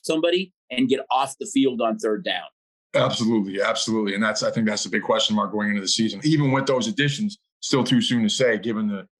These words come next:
Speaker 2: the, uh, the exhibition nature of the preseason. Um, Chuck, with that in mind, um, what are you looking for the most going into to week three of the preseason,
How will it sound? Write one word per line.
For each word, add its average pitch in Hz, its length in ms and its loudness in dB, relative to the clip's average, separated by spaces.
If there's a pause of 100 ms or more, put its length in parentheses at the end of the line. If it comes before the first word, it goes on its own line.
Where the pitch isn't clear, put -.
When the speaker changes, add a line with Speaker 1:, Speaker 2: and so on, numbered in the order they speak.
Speaker 2:
the, 110 180 4
uh, 95 120 4
the 113 180 2
exhibition 113 540 0
nature 107 260 0
of 95 80 -4
the 95 60 -14
preseason. 95 640 -2 (100)
Um, 95 260 -4
Chuck, - 240 0
with 113 100 -2
that 170 180 2
in 151 80 4
mind, 151 360 0 (460)
um, 131 180 2
what 165 140 4
are 190 60 2
you 190 100 2
looking 170 300 0
for 143 400 -2 (100)
the 135 100 -2
most 139 380 0
going 135 240 0
into 131 300 -4
to - 140 -8
week 120 200 0
three 127 200 -4
of 107 40 2
the 107 60 0
preseason, 110 600 0